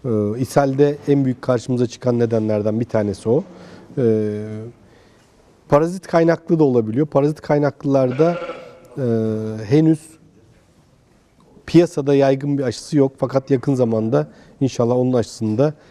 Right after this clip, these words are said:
piyasada görebiliriz diye ümit ediyorum. Ee, bu noktada, e, annelere bölgedeki veteriner hekiminden danışarak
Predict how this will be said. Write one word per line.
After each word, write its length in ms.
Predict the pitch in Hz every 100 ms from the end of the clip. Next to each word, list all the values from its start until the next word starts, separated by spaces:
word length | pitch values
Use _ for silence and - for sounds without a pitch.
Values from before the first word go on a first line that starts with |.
| - -
piyasada 520 | 135 117 113 120 151 -
görebiliriz 600 | 120 120 117 127 123 107
diye 120 | 110
ümit 220 | 110 120
ediyorum. 400 | 120 107 104 110 147 - _ _ - - - - -
Ee, 280 | 135 110 104
bu 440 | 107 113 131 170 202
noktada, 640 | 160 - - 120 127 180 - _ _ -
e, 80 | 120 110 107 104 101 104 104 107 113 117 - - _ - - _ _ _ _ _ _ _ _ _ _ _ -
annelere 720 | 135 185 180 139 110 104 135 _ _ _ _ -
bölgedeki 600 | 113 131 147 151 156 160
veteriner 340 | 139 - 135
hekiminden 640 | 120 - 113 104 98 98 110
danışarak 600 | 143 147 127 104 -